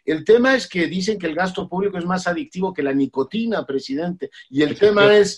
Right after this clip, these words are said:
una vez que lo metes, después sácalo. Y es muy difícil porque tienes, pues, un montón de gente que se acostumbra ya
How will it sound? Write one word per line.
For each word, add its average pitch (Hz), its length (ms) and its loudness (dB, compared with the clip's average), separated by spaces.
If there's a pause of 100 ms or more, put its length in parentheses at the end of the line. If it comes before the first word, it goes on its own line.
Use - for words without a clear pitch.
(280)
una 214 260 2
vez 226 260 6
que 220 160 4
lo 226 160 4
metes, 240 580 4
después 165 360 -6
sácalo. 220 500 0 (260)
Y 139 180 0
es 180 220 2
muy 185 220 0
difícil 190 480 -2
porque 202 240 -2
tienes, 147 540 -2 (120)
pues, 117 200 -10
un 170 100 -2
montón 175 340 0
de 160 80 0
gente 156 200 -2
que 131 60 -4
se 127 120 -4
acostumbra 143 640 -2
ya 147 320 2